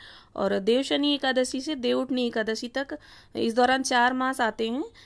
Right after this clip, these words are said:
सावन, भादो, कुआर, कार्तिक। और इस दौरान जो भगवान विष्णु होते हैं वो योग निद्रा में अपनी चले जाते हैं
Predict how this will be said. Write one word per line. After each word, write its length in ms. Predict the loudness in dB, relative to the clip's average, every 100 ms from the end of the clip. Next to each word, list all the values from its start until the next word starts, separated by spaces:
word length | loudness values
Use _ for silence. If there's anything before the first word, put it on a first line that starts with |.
| _
सावन, 580 | -2 2 4 2 0 -2
भादो, 420 | -2 -2 0 -2
कुआर, 380 | -2 -2 0 0
कार्तिक। 560 | 0 -2 -2 -4 -6 -8 -10 -20 -10
और 220 | 0 2 2
इस 280 | 2 2
दौरान 380 | 4 4 4 2
जो 180 | 0 0
भगवान 360 | 0 0 0 0
विष्णु 300 | -2 -2 0
होते 200 | 0 -2
हैं 60 |
वो 120 | -2 -2
योग 260 | 0 0
निद्रा 260 | 0 -2 -2
में 120 | -2
अपनी 180 | -4 -6
चले 240 | -4 -4
जाते 260 | -2 -2 -2
हैं 180 | -6 -6